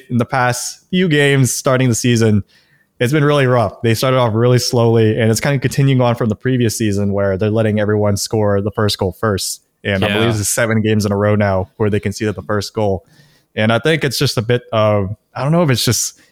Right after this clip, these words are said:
Speaker 1: burnout or just maybe just lackadaisical play, but I do know there's a lot of injuries on this team. That's why James Milner, <laughs> the fourth string center mid, was playing. Like, if you wanna go down the, like, the injury list, you, you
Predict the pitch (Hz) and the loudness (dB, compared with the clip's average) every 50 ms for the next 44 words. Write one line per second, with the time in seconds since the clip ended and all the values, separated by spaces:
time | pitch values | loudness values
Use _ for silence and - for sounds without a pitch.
0 | _ _ _ - 120 123 135 143 147 147 147 131 120 110 113 113 110 - - - | _ _ _ -2 -2 0 0 0 0 0 0 2 2 2 0 0 -2 -2 -4 -2
1 | 113 110 117 113 117 113 107 107 104 - - _ _ _ _ _ _ _ _ _ | 0 0 0 2 2 2 2 0 -2 -6 -14 _ _ _ _ _ _ _ _ _
2 | _ _ - 110 101 - - - - - - - 113 113 120 - 113 95 110 113 | _ _ -2 -2 -2 -2 -6 -8 -10 -14 -8 -4 -2 -2 -2 -2 -2 0 2 2
3 | 120 113 120 - 131 123 120 120 117 113 110 110 - - - - 117 113 113 123 | 2 2 0 0 2 2 2 4 2 2 0 0 -4 -12 -4 -2 0 2 4 4
4 | 143 143 135 117 113 107 104 101 - - - _ _ _ _ _ - 113 110 123 | 2 2 0 0 0 0 0 0 -2 -6 -16 _ _ _ _ _ -4 -2 0 2
5 | 147 143 143 143 139 139 135 131 127 123 127 - _ _ _ _ _ - 120 123 | 2 2 2 2 4 4 2 2 0 -2 -4 -12 _ _ _ _ _ 0 0 2
6 | 127 123 117 131 139 143 143 139 139 135 120 127 123 113 120 113 104 98 - - | 2 2 2 2 2 2 2 2 2 2 2 2 2 2 2 0 0 -2 -2 0
7 | 117 107 98 90 92 - _ _ 117 120 - 135 127 117 104 123 143 143 135 131 | 0 0 0 0 -4 -8 _ _ -2 0 0 0 0 2 2 2 2 2 2 2
8 | 135 139 165 165 135 123 135 135 - - 135 117 - 147 147 175 147 214 - 123 | 2 2 4 4 2 2 0 0 -2 -4 -4 -2 0 0 0 0 0 0 0 0
9 | 160 151 143 143 143 139 - - - 151 139 135 131 131 139 135 131 113 107 98 | 0 0 2 0 0 -2 -2 -2 -2 0 0 2 2 2 2 2 2 2 0 -2
10 | - 127 117 110 110 107 107 107 - _ _ _ _ _ _ _ _ _ _ _ | -2 0 0 2 2 2 0 -2 -4 _ _ _ _ _ _ _ _ _ _ _
11 | _ _ _ _ _ _ - - 135 139 120 117 123 135 127 139 156 160 165 160 | _ _ _ _ _ _ -20 -10 -4 -2 0 2 2 2 2 2 2 2 2 2
12 | 156 160 160 160 156 151 139 120 120 113 113 110 - 131 123 131 143 127 131 123 | 2 2 2 2 0 2 2 0 2 0 -2 -2 -2 0 0 2 2 2 2 0
13 | 113 107 104 104 101 101 - - - - 123 113 110 113 110 | 0 0 0 0 -2 -2 -6 -12 -12 -6 -4 -2 -2 -2 -2